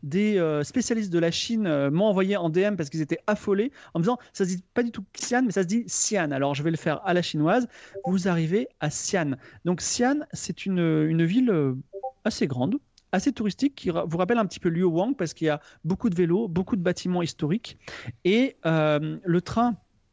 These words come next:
euh, arrive à, on va dire, euh, vers onze heures et demie, midi, et il fait une pause, et on vous dit, « Attention, le train repart à vingt heures ce soir, et vous pouvez rester dans le train si vous voulez, ou vous balader en ville. »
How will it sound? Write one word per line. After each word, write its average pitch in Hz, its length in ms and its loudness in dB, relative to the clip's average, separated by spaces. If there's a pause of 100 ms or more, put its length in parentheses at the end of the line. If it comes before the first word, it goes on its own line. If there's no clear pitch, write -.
(360)
euh, 127 320 -2 (180)
arrive 147 340 0
à, 127 400 0 (320)
on 139 60 -4
va 143 80 2
dire, 151 260 -2
euh, 135 80 2
vers 135 280 -2 (100)
onze 180 260 2
heures 180 160 2
et 160 80 0
demie, 160 240 0
midi, 151 340 2 (800)
et 175 300 4
il 156 80 -6
fait - 140 0
une 220 120 2
pause, 185 360 -2 (460)
et 180 100 2
on 208 140 0
vous 190 160 0
dit, « 202 240 0 (100)
Attention, 220 600 -2 (320)
le 180 160 2
train 240 220 -2
repart 202 280 0
à 165 80 2
vingt 220 260 0
heures 240 140 -4
ce - 140 -8
soir, 127 340 -8 (100)
et 160 60 2
vous 165 120 0
pouvez 196 380 0 (300)
rester 202 220 0
dans 240 100 2
le 190 60 2
train 220 160 -2
si - 120 -6
vous 156 80 0
voulez, 147 300 0 (300)
ou 262 160 4
vous 202 160 0
balader 208 340 2
en 180 80 -2
ville. » 117 240 -8